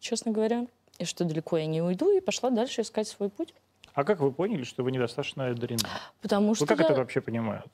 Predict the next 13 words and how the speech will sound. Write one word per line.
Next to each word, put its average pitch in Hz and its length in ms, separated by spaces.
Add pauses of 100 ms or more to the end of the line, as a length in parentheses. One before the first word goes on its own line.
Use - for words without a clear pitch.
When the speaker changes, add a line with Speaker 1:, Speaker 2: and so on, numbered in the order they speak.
(180)
Speaker 2:
балетные? 117 360
Speaker 1:
В 185 40
балете 214 640
Speaker 2:
Мгм. 147 120
Speaker 1:
это 214 160
очень 269 220
просто, 196 360
потому 196 300
что - 180
есть 185 400
прям 175 420 (140)
такой, 175 680
эм, 165 640